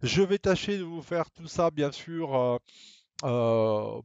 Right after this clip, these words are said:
pas à l'arrache, mais vous savez que je partage dans le spontané, donc, euh, il risque de pas trop y avoir de coupures. Euh, euh, je vais pas trop, trop, euh, comment dire, faire de gros montages là-dessus. Je vais vous faire vraiment des trucs simples,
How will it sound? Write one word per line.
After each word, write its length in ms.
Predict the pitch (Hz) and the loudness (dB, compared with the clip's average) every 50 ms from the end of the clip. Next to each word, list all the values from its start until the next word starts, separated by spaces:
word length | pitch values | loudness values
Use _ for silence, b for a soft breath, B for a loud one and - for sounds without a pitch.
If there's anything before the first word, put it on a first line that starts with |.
| _ | _
pas 140 | - 233 269 | 2 4 4
à 40 | 277 | 4
l'arrache, 440 | 269 254 254 269 277 285 - - - | 4 4 2 2 2 2 2 0 -6
mais 100 | 170 165 | -8 -8
vous 100 | 156 165 | -8 -6
savez 260 | - - 185 190 214 220 | -2 -2 0 0 0 -6
que 140 | - 185 | -6 -12
je 60 | 170 - | -12 -4
partage 400 | - 175 - - - 190 175 160 | -4 -4 -4 0 0 0 0 2
dans 100 | 170 160 | 0 -2
le 40 | |
spontané, 560 | 151 - - 190 185 - 185 190 190 196 196 175 | -2 -2 -4 -4 0 0 0 0 0 -4 -6 -6
donc, 200 | 143 135 127 _ - 143 | -8 -14 -16 _ -6 -4
euh, 240 | 123 120 120 123 123 | -2 0 0 -2 -2
il 100 | 147 143 | -4 -4
risque 260 | 147 185 196 165 151 | -4 -6 -8 -8 -8
de 100 | 151 147 143 _ | -10 -10 -10 _
pas 160 | _ 180 190 196 | _ 0 0 0
trop 280 | - - - 196 202 | -2 -6 0 2 2
y 60 | 185 | 2
avoir 280 | 175 165 175 180 170 165 | 2 2 2 2 0 0
de 100 | 151 151 | -2 -4
coupures. 880 | 147 - - 185 - _ - 175 180 180 180 180 180 180 185 180 165 151 | -4 -2 -6 -6 -6 _ -4 -2 0 0 2 4 6 6 6 6 4 6
Euh, 200 | 143 143 139 143 139 B B B B B B B B B - | 6 6 4 2 0 B B B B B B B B B -6
euh, 220 | 127 131 131 135 | -4 -2 -2 -2
je 160 | 127 107 123 | -4 -6 0
vais 140 | 127 156 170 - _ _ _ _ _ | 4 4 4 4 _ _ _ _ _
pas 180 | 277 254 233 | 2 4 4
trop, 360 | 202 - - - 180 202 190 180 | 0 0 -4 4 6 6 6 6
trop, 720 | - 208 180 185 190 190 190 190 180 165 143 139 135 135 | 2 -2 4 6 8 8 8 8 6 6 6 4 4 4
euh, 20 | 135 - | 2 -2
comment 300 | - 151 156 151 151 151 | -8 -8 -6 -6 -6 -4
dire, 240 | 139 151 156 147 143 | -4 -2 -2 -2 -2
faire 240 | - - 151 147 151 | -4 -6 -6 -4 0
de 80 | 147 151 | 0 0
gros 300 | 143 - - - 160 160 | -2 -2 -2 0 -2 0
montages 500 | 156 151 160 156 - 160 147 139 123 131 | 0 -2 -4 -2 0 2 2 2 0 2
là-dessus. 480 | 139 139 135 - - - 139 147 151 143 | 0 -2 -2 -2 -12 -10 -8 -6 -6 -6
Je 100 | 127 120 | -6 -6
vais 60 | 123 | -6
vous 140 | 131 139 143 | -6 -8 -6
faire 240 | - 208 202 170 | -2 -2 -2 0
vraiment 380 | 151 160 170 180 226 269 262 247 | -2 -2 0 0 0 2 2 2
des 80 | 214 180 | 2 0
trucs 240 | - - 165 151 - | -2 -6 -12 -12 -10
simples, 480 | - - - 180 180 185 - 208 190 | -6 0 0 0 0 0 -4 -8 -8